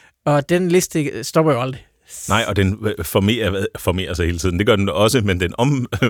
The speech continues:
Speaker 2: <laughs> omformerer sig også,
Speaker 1: Ja.
Speaker 2: hvis, hvis det er et ord.
Speaker 1: Ja, og det her skråstreg users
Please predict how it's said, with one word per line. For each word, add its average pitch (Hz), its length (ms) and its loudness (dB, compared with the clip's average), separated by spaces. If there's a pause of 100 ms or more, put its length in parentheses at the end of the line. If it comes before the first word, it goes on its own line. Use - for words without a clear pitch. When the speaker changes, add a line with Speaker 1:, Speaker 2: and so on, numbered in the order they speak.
Speaker 2:
<laughs> 117 240 2
omformerer 117 480 2
sig 98 200 0
også, 139 220 2
Speaker 1:
Ja. 175 160 4
Speaker 2:
hvis, 117 120 -6
hvis 107 160 -4
det 104 120 0
er 101 40 2
et 101 60 -2
ord. 101 220 0 (400)
Speaker 1:
Ja, 175 160 6 (100)
og 175 80 -2
det 214 120 4
her 214 120 4
skråstreg 160 640 -2
users 165 240 -8